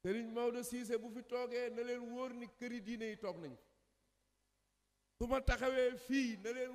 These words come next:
wóor ni li Sénégal am ci këri diine yépp taxaw nañu fi. Loolu laa bëgg mu leer ci bopp ñu bari,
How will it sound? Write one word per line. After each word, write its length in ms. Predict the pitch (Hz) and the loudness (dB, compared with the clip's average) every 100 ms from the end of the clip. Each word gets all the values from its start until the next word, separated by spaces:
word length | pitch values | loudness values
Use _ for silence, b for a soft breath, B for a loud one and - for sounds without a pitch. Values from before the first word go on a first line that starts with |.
| 254 | -6
wóor 160 | 262 | -8
ni 160 | 254 254 | -8 -12
li 100 | 247 | -12
Sénégal 480 | 240 240 233 247 247 | -10 -8 -2 -2 -2
am 160 | 240 202 | -8 -8
ci 80 | 240 | -8
këri 240 | 254 240 | -6 -6
diine 240 | 208 247 254 | -6 -4 2
yépp 240 | 262 262 | 2 0
taxaw 260 | 214 202 190 | -2 0 2
nañu 200 | 175 151 | 2 2
fi. 140 | - - _ _ _ _ _ _ _ _ _ _ _ _ _ _ _ _ _ - | 0 -8 _ _ _ _ _ _ _ _ _ _ _ _ _ _ _ _ _ -4
Loolu 240 | 175 202 | -2 -2
laa 120 | 202 | -4
bëgg 200 | 190 185 196 | -4 -6 -8
mu 80 | 190 | -10
leer 240 | 196 196 190 | -8 -8 -10
ci 80 | 180 | -14
bopp 240 | 196 - | -14 -12
ñu 180 | 196 196 | -14 -14
bari, 340 | 185 254 190 | -2 -2 -2